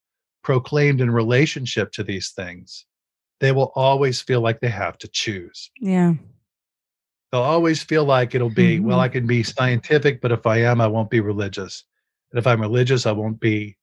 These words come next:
Speaker 1: scientific."
Speaker 2: Mm-hmm.
Speaker 1: And which one is right? Because they misunderstand what each one is, rather, at least on the faith side, I think, misunderstand what the church is really saying.
Speaker 2: Yeah.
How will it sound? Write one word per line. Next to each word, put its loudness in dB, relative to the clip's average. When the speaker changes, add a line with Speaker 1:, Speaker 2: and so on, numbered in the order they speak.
Speaker 1:
scientific." -4
Speaker 2:
Mm-hmm. 2
Speaker 1:
And 0
which -2
one 0
is 2
right? 2
Because 0
they 0
misunderstand 2
what 0
each 0
one -2
is, -8
rather, 2
at -4
least 2
on 2
the -4
faith 2
side, -2
I -4
think, -12
misunderstand 2
what 0
the -6
church 0
is -4
really -2
saying. -4
Speaker 2:
Yeah. 2